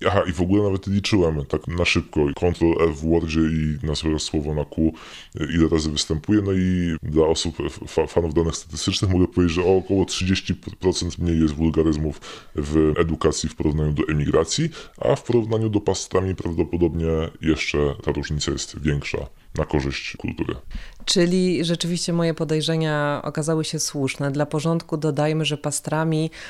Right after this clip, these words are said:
Speaker 2: to jest książka wydana jako druga, ale tak naprawdę te teksty były pisane wcześniej, a tak w ogóle to zacząłeś wydawać książki, pisać książki, dlatego że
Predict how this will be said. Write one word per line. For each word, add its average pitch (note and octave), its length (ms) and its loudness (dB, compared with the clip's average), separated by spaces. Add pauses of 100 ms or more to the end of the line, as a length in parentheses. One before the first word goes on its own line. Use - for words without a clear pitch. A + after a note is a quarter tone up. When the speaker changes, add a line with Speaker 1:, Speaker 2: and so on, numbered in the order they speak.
(160)
Speaker 2:
to D3 260 0
jest D3 440 -2
książka E3+ 560 -2
wydana D3+ 400 0
jako D3+ 220 -2
druga, D#3 380 2
ale D#3 200 0
tak E3+ 160 -4
naprawdę E3+ 440 0
te E3+ 120 -6
teksty F3 400 -4
były D#3 240 0
pisane D#3 360 -2
wcześniej, D3+ 640 -2 (300)
a D3 120 4
tak D3 260 0
w C#3+ 100 0
ogóle C#3+ 460 2
to C#3 680 0
zacząłeś D#3 380 0
wydawać D3 560 -2 (100)
książki, E3+ 500 -2
pisać E3 360 -4
książki, D#3 540 -2
dlatego D3 440 -2
że D3 380 2